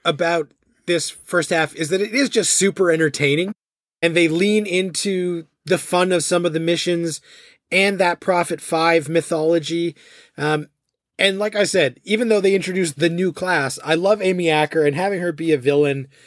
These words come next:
who knows that she's a villain. Like, it's not like she thinks that she's working for the good guys and that's why she's doing all this. Like, she knows, which I thought was awesome. Um, and then,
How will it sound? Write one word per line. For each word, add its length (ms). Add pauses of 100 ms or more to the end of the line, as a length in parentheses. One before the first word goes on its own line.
(420)
who 100
knows 500
that 140
she's 280
a 60
villain. 420 (240)
Like, 220
it's 340
not 280
like 180
she 220
thinks 300
that 100
she's 200
working 360
for 160
the 100
good 320
guys 380
and 120
that's 220
why 140
she's 200
doing 300
all 160
this. 220 (340)
Like, 140
she 260
knows, 420 (280)
which 320
I 120
thought 300
was 160
awesome. 540 (440)
Um, 340 (140)
and 200
then, 340